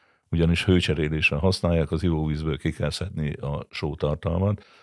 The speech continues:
A sótartalom kiszedése az pedig egy eléggé komoly környezetterhelő technológia, ami azt jelenti, hogy, hogy ezzel a környezetterheléssel is számolnunk kell. Sőt, ö, még egy dolog, ugye, arról beszélnek, hogy majd,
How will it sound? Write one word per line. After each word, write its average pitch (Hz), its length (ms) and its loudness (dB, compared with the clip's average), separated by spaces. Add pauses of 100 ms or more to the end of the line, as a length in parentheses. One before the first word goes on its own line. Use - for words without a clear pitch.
(120)
A - 80 -10
sótartalom 82 560 2
kiszedése 82 540 0
az 80 120 -2
pedig 82 180 0
egy 87 120 -2
eléggé 73 360 -4
komoly 69 300 -2
környezetterhelő 73 840 -4
technológia, 69 720 -8 (400)
ami 85 180 2
azt 80 200 4
jelenti, 82 420 4
hogy, 85 300 4 (260)
hogy - 460 0
ezzel 78 300 0
a 76 120 -2 (120)
környezetterheléssel 78 960 0
is 80 100 -2
számolnunk 76 640 -2
kell. 101 340 4 (340)
Sőt, - 460 4
ö, 82 260 4 (100)
még 85 340 6
egy 95 140 8
dolog, 92 260 6
ugye, 85 300 6
arról 76 480 2
beszélnek, 76 500 2
hogy 73 200 -2
majd, 69 280 -2